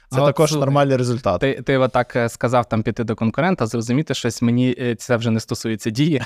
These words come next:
Speaker 2: <laughs> Мені цікаво, в тебе буває, що ти на когось дивишся і не розумієш, от як в них вийшло? Будь-який бізнес, нехай це буде, не,
Speaker 1: Е,
Speaker 2: не про державу
Speaker 1: ну,
Speaker 2: говорю.
Speaker 1: типа, коли класно вийшло,
Speaker 2: Ну,
Speaker 1: да.
Speaker 2: ну, наприклад, якщо ми беремо при-, з кав'ярнями,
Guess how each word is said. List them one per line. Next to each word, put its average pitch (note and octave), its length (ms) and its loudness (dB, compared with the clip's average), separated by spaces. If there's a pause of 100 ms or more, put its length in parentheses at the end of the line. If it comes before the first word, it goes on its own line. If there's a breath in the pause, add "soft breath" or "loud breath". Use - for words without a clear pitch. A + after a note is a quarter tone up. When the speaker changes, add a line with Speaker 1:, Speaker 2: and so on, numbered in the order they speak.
Speaker 2:
<laughs> - 120 -10
Мені C3 240 2
цікаво, A#2+ 320 0
в - 60 -4
тебе A#2+ 240 -2
буває, C#3 600 0
що - 200 -6
ти C3 300 -2
на A#2+ 140 2
когось A2 280 0
дивишся D#3+ 400 0
і C3 80 0
не C3 300 2
розумієш, A#2+ 540 0
от - 160 -6
як A#2+ 180 2
в A2 60 -2
них A2 160 0
вийшло? F#2 440 -4 (580)
Будь-який E3+ 400 2
бізнес, G#2+ 380 0
нехай F#2+ 200 -4
це - 120 -8
буде, F#2+ 240 -6
не, A2+ 180 0
Speaker 1:
Е, A2+ 40 0
Speaker 2:
не A#2+ 80 2
про B2 120 0
державу A2 300 -2
Speaker 1:
ну, G#2+ 60 -6
Speaker 2:
говорю. C#3+ 180 0
Speaker 1:
типа, A#2 280 0
коли C#3+ 280 0
класно E3 440 0
вийшло, A2 280 2
Speaker 2:
Ну, G3 100 -2
Speaker 1:
да. G3+ 80 0
Speaker 2:
ну, A#3 60 4
наприклад, G3+ 500 2
якщо D3+ 240 -2
ми D3 80 0
беремо C3+ 260 0
при-, C3+ 240 -4
з - 60 -8
кав'ярнями, D3 680 2